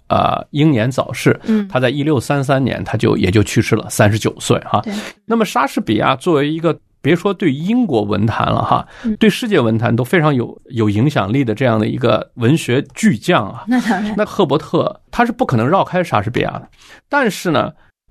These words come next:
Speaker 1: 真正成熟的赫伯特，就是赫伯特成熟了之后，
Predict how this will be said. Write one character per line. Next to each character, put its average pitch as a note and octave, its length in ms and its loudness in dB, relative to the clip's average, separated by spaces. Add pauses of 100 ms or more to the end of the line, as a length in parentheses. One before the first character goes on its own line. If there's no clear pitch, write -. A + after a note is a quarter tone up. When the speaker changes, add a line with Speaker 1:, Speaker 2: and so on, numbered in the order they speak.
Speaker 1:
真 D4 240 2
正 D#3 340 0
成 A#2+ 500 0
熟 - 200 -4
的 G#2+ 100 4
赫 - 140 0
伯 - 140 -2
特， B2 120 -2
就 A#2+ 80 2
是 C3+ 60 2
赫 C#3 160 -2
伯 D#3 100 -2
特 D#3+ 100 0
成 A#2 280 0
熟 C3 160 0
了 B2+ 80 4
之 C#3 180 -2
后， D3+ 320 0